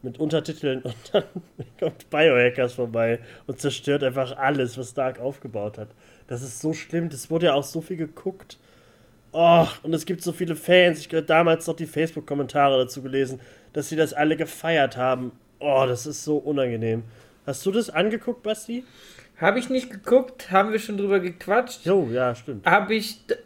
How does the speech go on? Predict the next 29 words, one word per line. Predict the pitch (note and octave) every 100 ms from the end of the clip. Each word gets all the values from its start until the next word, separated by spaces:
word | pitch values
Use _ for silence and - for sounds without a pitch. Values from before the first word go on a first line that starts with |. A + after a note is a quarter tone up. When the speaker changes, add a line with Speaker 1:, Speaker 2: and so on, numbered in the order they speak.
| -
Speaker 2:
nicht, | A3+ B3 - -
was | F3 F3+
heißt | G3 G3+
nicht | G3+ F#3+
geguckt? | F3+ - A3 -
Ich | D#3 -
hab | E3+ - - _ _ _ -
sieben | - E3 E3+ G3 G3 G3+
Minuten | G3 G#3+ A3+ A#3+
geguckt, | A#3 C4 B3+
sechs | G#3+ G#3+ A3
Minuten | G#3 A3+ A3
geguckt | G3+ G3+ A#3+ A#3+ - -
und | E3+
es | E3+
dann | F3 E3+
ausgemacht | C#3+ E3+ - D#3 D3 - C#3
und | C3
dann | C#3 C#3
war's | D3+ E3
auch | D3+ C#3
okay. | C3+ C#3 C#3+ D#3 _ _ _ _ _ _ _ -
Brauch | C3 C#3+
ich | C#3
Speaker 1:
Ja. | C#3 C#3
Speaker 2:
nicht. | D3+ - -
Also | D3 C#3+
braucht | C#3+ E3 E3+
niemand. | D#3+ E3 F3 D3 C3+ -